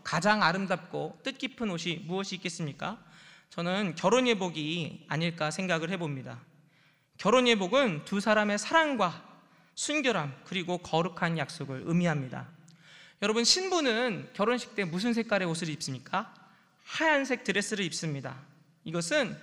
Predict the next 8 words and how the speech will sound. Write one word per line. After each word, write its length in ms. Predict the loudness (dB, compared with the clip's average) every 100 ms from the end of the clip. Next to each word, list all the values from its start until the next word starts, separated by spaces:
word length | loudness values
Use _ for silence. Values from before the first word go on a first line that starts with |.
| -18 -20 -20 _
어, 300 | -12 -12 -16 _ _ _ _ _ _ _
하나님과 840 | 2 8 8 8 0 -2 -6 -8 -18 -20 _
또한 440 | 2 4 4 2 0
사랑하는 500 | 6 8 8 4 2
사람을 340 | 2 2 2
향해서 540 | 0 -2 -2 -2 -4 -6
온전히 540 | -4 -2 2 4 2
순종하겠다는 960 | -2 -4 -2 4 4 2 -2 -4 -4